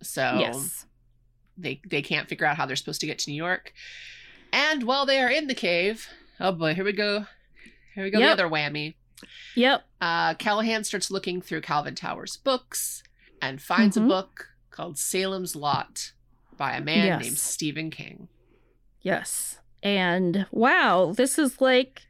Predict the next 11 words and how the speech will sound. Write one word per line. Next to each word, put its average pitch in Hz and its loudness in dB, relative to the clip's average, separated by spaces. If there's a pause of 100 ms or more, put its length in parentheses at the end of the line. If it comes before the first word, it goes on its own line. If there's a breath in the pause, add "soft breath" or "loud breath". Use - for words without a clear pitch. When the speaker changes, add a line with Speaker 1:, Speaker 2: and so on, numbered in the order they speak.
(120)
Speaker 2:
my 240 6
whole 262 8
<laughs> - -4
story. 285 2 (320 loud breath)
Speaker 1:
He - 0
has 311 6
Speaker 2:
Yeah, 427 8
Speaker 1:
an 330 10
Speaker 2:
man. 220 6
Speaker 1:
existential 254 6
crisis. 180 0